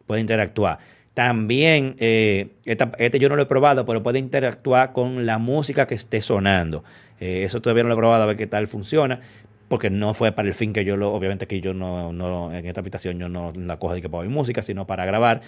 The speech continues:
Pero para grabar es un palo. Tú puedes tener desde la cosa más,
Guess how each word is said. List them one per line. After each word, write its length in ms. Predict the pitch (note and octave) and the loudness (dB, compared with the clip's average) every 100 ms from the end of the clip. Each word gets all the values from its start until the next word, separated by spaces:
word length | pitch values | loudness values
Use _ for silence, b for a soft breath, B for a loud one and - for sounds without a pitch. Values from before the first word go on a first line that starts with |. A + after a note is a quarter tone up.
| B B - | B B -14
Pero 280 | G#2+ G2+ G2 | -6 -2 0
para 200 | G#2 G2+ | 2 2
grabar 460 | G2+ G2 A2+ C#3 - | 2 4 6 4 2
es 280 | A2+ A#2 A#2 | -2 -2 -2
un 200 | A#2 A2 | -8 -6
palo. 300 | A2 D#2+ C#2+ | -4 -4 -6
Tú 140 | D#2+ E2 | -10 -8
puedes 300 | G2 G#2 G#2 | -6 -4 -4
tener 280 | G2+ G#2 | -4 -4
desde 200 | G#2 F#2+ | -4 -4
la 140 | F#2 E2+ | -4 -4
cosa 260 | A2+ B2 | -4 -2
más, 380 | G#2 G#2 A#2 C3+ | -2 -2 0 -2